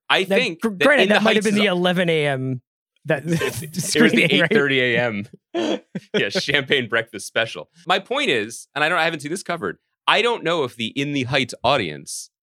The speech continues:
Speaker 1: is ready to go back to normal yet and go back to theaters.
Speaker 2: I, my only note on this is I, I watched a bunch of it on Max this weekend, just, like, kind of, which is sort of
Speaker 1: You're,
Speaker 2: my
Speaker 1: you're
Speaker 2: option.
Speaker 1: the problem.
Speaker 2: Well, no,
Speaker 1: Yeah.
Speaker 2: I mean, if, if it's, like, two point five hours and, like, which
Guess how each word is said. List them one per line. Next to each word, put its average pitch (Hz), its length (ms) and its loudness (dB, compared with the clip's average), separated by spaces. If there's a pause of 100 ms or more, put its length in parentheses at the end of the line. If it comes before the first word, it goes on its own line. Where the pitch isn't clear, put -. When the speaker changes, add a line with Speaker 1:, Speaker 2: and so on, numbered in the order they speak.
(560)
Speaker 1:
is 117 240 0
ready 104 440 2
to 98 120 -10
go 98 140 2
back 92 240 0
to 92 80 -8
normal 85 320 -4
yet 76 160 -2
and 80 140 -8
go 80 100 -4
back 76 180 -2
to - 80 -18
theaters. - 460 -12 (340)
Speaker 2:
I, 202 160 4
my 220 460 2
only 277 220 2
note 196 200 2
on 180 120 2
this 170 200 0
is 151 160 0
I, 151 220 2
I 160 100 2
watched 165 320 0
a 160 60 0
bunch 139 320 -2
of 160 160 2
it 175 240 0
on 135 180 0
Max 131 300 0
this 156 180 -2
weekend, 160 320 2
just, 135 140 0
like, 113 180 -2
kind 123 200 0
of, 107 160 -6 (160)
which 127 200 0
is 120 200 0 (280)
sort 120 280 -2
of 110 140 -4 (360)
Speaker 1:
You're, 143 160 0
Speaker 2:
my 139 140 6
Speaker 1:
you're 151 80 4
Speaker 2:
option. 208 260 4
Speaker 1:
the 101 40 4
problem. 131 380 -2 (200)
Speaker 2:
Well, 330 140 4
no, 320 160 4
Speaker 1:
Yeah. - 20 2
Speaker 2:
I 220 120 2
mean, 220 200 2
if, 180 180 0
if 180 260 -2
it's, 185 200 0
like, 185 180 0
two 196 140 -2
point 190 240 -2
five 151 180 0
hours 139 380 -2
and, 131 180 2
like, 120 220 0
which - 220 -6